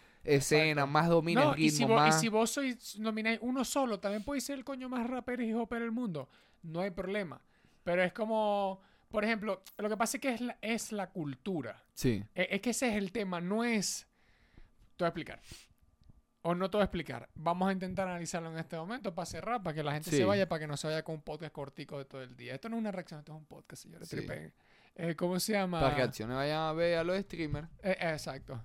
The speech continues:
Speaker 2: Pero bueno, ambas dos de forma simultánea en paralelo. ¿Y sabes qué me arrecha a mí? Que un episodio dura poquito, no joda. Eh, ¿cómo se llama?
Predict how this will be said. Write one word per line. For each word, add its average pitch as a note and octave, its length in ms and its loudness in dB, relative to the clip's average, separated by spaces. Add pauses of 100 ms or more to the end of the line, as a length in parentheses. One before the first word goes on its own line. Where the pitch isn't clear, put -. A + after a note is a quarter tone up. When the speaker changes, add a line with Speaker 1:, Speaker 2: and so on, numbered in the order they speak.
(120)
Speaker 2:
Pero F#3+ 180 6
bueno, G#3+ 300 6
ambas F3+ 340 2
dos G3 140 4
de F3+ 80 2
forma F3 240 -2
simultánea E3+ 480 -6
en D#3+ 60 -8
paralelo. C#3 560 -6
¿Y E3 60 -10
sabes F3 260 -4
qué G#3 60 -2
me A3+ 100 0
arrecha A3+ 320 0
a - 20 0
mí? A#3+ 160 0
Que F3 160 -8
un D#3 80 -8
episodio E3 360 -4
dura D#3 220 -2
poquito, C#3+ 460 -12
no D3+ 180 -8
joda. B2+ 340 -4 (580)
Eh, E3 520 2
¿cómo F3+ 200 -4
se G#3 140 -2
llama? C#3+ 760 -4